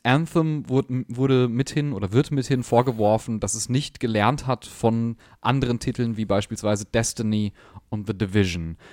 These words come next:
Ähm, dass es also einige zentrale Lektionen des Genres verpasst hat und deshalb nacharbeiten muss. Apex Legends, da ist es anders, da passiert gerade das Gegenteil. Apex Legends hat, äh, wie ich finde, sehr,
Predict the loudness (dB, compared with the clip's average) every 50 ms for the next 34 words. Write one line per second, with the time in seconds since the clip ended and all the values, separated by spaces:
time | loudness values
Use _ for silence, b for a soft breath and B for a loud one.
0 | B B B B -6 -4 -2 -2 -2 -4 -8 -8 -8 -6 -4 -4 -4 0 0 0
1 | 0 2 0 0 0 b b b _ -2 0 2 2 2 2 0 0 0 2 2
2 | 2 2 2 2 2 4 4 4 4 0 -4 -4 -4 -2 0 0 0 -2 -4 -6
3 | -6 -6 -2 2 4 4 4 4 2 0 -2 -6 -8 -10 -6 -4 -4 -4 -2 -2
4 | -2 0 -2 -4 -6 -6 -8 -8 -8 -10 _ B B B B B B B B -12
5 | -10 -6 -4 -2 -2 -2 0 2 2 2 2 0 -4 -6 -4 -6 -6 -6 -10 -14
6 | -14 -14 -10 -8 -8 -8 -8 b b b b b b b b 0 2 2 4 2
7 | 0 0 0 2 2 2 2 0 -2 -4 -4 -6 -8 _ _ -4 -2 -2 0 0
8 | -2 -4 -4 -2 -2 -2 0 0 -2 -2 -2 -2 -2 -2 -2 -4 -6 -4 -2 -2
9 | 0 -2 -2 -4 -2 -2 -2 -2 -2 -8 -6 -6 -6 -4 -4 -4 -2 -2 -2 -2
10 | -2 0 2 2 2 2 0 -2 -2 -2 -4 -6 -8 -10 -4 -2 -2 -2 -2 -6
11 | -10 -10 -10 -8 -2 2 4 4 4 4 2 -2 -12 -12 -8 -4 -4 -4 -4 0
12 | 0 0 2 2 2 2 2 2 0 -2 -4 -2 0 0 2 4 4 2 2 0
13 | -2